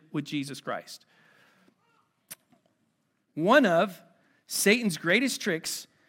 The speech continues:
is to make us remember what we should forget and forget what we should remember. Oftentimes, Satan wants me to remember who I was as a sinner and how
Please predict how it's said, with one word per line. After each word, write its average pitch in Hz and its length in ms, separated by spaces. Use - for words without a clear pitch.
is 170 220
to 190 100
make 202 320
us 262 200
remember 196 400
what 165 180
we 170 80
should 160 220
forget 151 640
and 151 100
forget 165 540
what 156 100
we 156 120
should 156 180
remember. 147 500
Oftentimes, 214 1040
Satan 247 520
wants 226 300
me 190 480
to 196 120
remember 208 520
who 269 320
I 214 240
was 185 640
as 180 200
a 165 60
sinner 180 520
and - 120
how 226 320